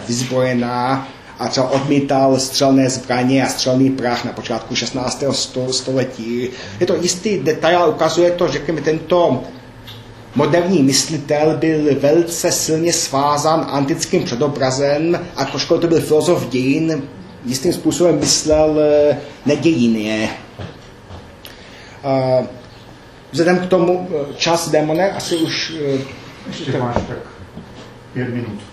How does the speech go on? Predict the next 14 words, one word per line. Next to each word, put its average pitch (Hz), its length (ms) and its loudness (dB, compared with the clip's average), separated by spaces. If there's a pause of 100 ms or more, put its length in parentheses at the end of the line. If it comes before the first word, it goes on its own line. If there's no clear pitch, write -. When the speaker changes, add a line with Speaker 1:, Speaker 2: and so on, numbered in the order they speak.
(420)
Speaker 1:
Jo. 123 220 2 (2500)
Eh, 123 200 0 (260)
s-, - 200 -2 (380)
s - 120 -4
tématizováním 190 1040 2
dějin 139 600 2
a 135 280 2
s - 80 -2
tématizováním 151 1120 2
pokroku, 127 720 0 (220)
kde 135 100 0
se 160 220 2
vrací 123 560 0
určitá 143 1200 0